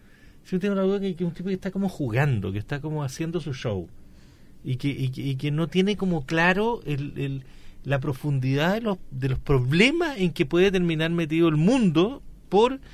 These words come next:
este juego que hace de, eh, por Twitter decir cualquier cosa, de va-, de, de sacar y poner gente a manotazo, de enojarse con el G siete,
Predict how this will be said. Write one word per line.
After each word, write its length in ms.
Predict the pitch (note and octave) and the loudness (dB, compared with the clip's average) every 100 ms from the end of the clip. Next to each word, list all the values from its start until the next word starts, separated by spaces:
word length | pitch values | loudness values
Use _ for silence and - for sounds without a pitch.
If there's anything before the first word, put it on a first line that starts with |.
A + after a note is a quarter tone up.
| - - - | -20 -10 -6
este 180 | F3+ G3 | -2 -2
juego 440 | - C#4 G#3 D3+ | 2 2 4 2
que 120 | C#3 | 2
hace 220 | C#3+ - D#3+ | -2 -2 -2
de, 380 | D3+ C#3+ C#3 C3+ - - - - | -2 -2 -4 -4 -2 0 -2 -4
eh, 140 | - | -6
por 200 | C3 D3+ | -2 -2
Twitter 320 | D3+ F3 E3+ | 2 4 4
decir 280 | C#3+ C3+ C#3 | 2 0 -2
cualquier 300 | C3+ A2+ D3 | -4 -4 -4
cosa, 800 | - C4+ C4+ B3+ G#3+ - G3+ F#3 | 2 4 4 4 0 -2 0 0
de 120 | D#3 | 0
va-, 160 | C#3+ C#3+ | -2 -4
de, 300 | C#3 C#3+ C3+ | -4 -8 -6
de 140 | C3 | -6
sacar 320 | C3 C3+ D#3+ D#3 | -6 -2 0 0
y 60 | |
poner 200 | D3 C#3+ | -2 -4
gente 640 | C3 D#3 D#3 - D3+ C#3+ C3+ - - - | -4 -4 -6 -6 -4 -4 -8 -16 -18 -2
a 120 | B2+ | 0
manotazo, 880 | C3 C#3+ E3 A#3+ A#3+ - G3+ F#3+ F3 | 2 2 4 4 4 0 -2 -2 0
de 340 | D#3+ D3 D3 | 0 0 0
enojarse 500 | D3 D3+ F3+ D#3+ F3 | 0 2 2 2 -2
con 120 | D3+ | -2
el 120 | C#3+ | -4
G 100 | - | -6
siete, 720 | C#3 - C#4 C#4 B3 G#3+ G3+ | -8 -4 0 4 6 6 4